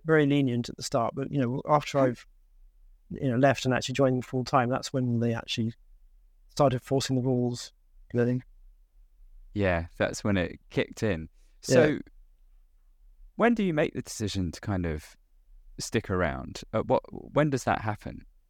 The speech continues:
Speaker 1: I think it was just at the end of Star Fox. I, I had to decide, what am I gonna do? I'm gonna go back to the U K or, or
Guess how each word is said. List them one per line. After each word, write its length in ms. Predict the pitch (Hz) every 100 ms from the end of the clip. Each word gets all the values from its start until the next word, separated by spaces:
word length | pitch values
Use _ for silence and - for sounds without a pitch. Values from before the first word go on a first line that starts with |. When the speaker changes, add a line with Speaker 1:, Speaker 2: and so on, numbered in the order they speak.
| _ - - - - -
Speaker 1:
I 80 | 147
think 280 | 226 233 175
it 100 | 156
was 180 | 143
just 240 | - 151 151
at 80 | 143
the 120 | 147
end 200 | 151 123
of 40 |
Star 300 | - 151 147
Fox. 400 | - 117 - -
I, 140 | 131 123 135
I 80 | 135
had 140 | 131
to 60 | 120
decide, 420 | 123 151 151 127
what 100 | 127
am 100 | 131
I 60 | 135
gonna 200 | 135 120
do? 100 | 117
I'm 100 | 127
gonna 160 | 135
go 100 | 127
back 200 | 139 143
to 60 | -
the 80 | 135
U 140 | 131
K 320 | - 135 127
or, 240 | 120 117 113 _ _ - - _ _ _
or 300 | 123 120